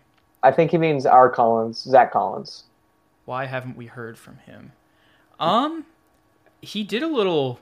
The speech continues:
Speaker 2: interview, right? I saw that. He was talking about how he's,
Speaker 1: Mm.
Speaker 2: he's always liked the Spurs kinda growing up and stuff. I,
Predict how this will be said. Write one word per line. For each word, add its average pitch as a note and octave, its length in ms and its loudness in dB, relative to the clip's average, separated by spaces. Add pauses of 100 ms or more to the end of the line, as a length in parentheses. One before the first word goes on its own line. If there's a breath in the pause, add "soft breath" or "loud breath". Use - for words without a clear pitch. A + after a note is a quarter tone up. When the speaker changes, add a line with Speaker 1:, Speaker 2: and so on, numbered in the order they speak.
Speaker 2:
interview, C#3 720 -10 (280)
right? D#3+ 320 -6 (600)
I D#3+ 100 -4
saw F3 240 -2
that. B2+ 440 -4
He D#3 120 -8
was D#3+ 100 -6
talking D#3 260 -2
about C#3+ 200 -2
how C#3+ 120 -2
he's, F3+ 300 -4
Speaker 1:
Mm. F#3 60 -4
Speaker 2:
he's C#3+ 160 -8
always C#3 300 -2
liked B2+ 200 -6
the C3 80 -14
Spurs B2+ 460 -8
kinda C3 240 -8
growing A#2+ 340 -8
up C3 200 -8
and C#3+ 120 -14
stuff. D3 380 -8
I, B2 140 -8